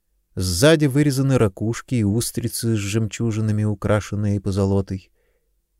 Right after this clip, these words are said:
Это не та щётка, какую покупают у старьёвщика или на рынке. Такую делают на заказ у щёточника. Такую щётку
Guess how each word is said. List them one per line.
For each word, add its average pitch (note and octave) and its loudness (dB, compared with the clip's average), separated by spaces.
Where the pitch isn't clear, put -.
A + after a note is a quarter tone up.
Это A2+ 4
не C#3+ 2
та B2 4
щётка, A2+ 0
какую A2+ 4
покупают G#2 2
у G2 2
старьёвщика G#2 0
или A2+ 4
на A#2+ 2
рынке. G2+ 0
Такую B2+ 6
делают B2+ 4
на A2+ 2
заказ A2 0
у C3 -4
щёточника. G2+ -4
Такую A#2+ 4
щётку A#2 0